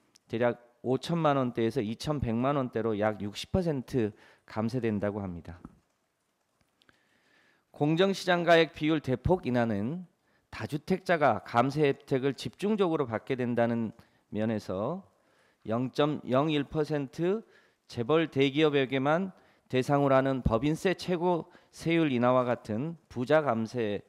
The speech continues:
정책이라고 하지 않을 수 없습니다. 부동산 부자 감세는 곧 국가 불균형 발전을 확대할 것입니다. 종부세는 국세로 징수되어 전액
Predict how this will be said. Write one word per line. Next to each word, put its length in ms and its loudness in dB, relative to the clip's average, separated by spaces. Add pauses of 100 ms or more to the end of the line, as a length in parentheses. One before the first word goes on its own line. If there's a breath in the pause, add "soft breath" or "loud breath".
(280 soft breath)
정책이라고 880 -2
하지 200 -6
않을 180 -2
수 120 -6
없습니다. 480 -12 (1600 soft breath)
부동산 500 4
부자 280 2
감세는 560 -2
곧 340 -4
국가 360 2
불균형 680 0
발전을 420 -2
확대할 440 -2
것입니다. 600 -10 (800)
종부세는 720 -2
국세로 480 0
징수되어 640 0
전액 500 -2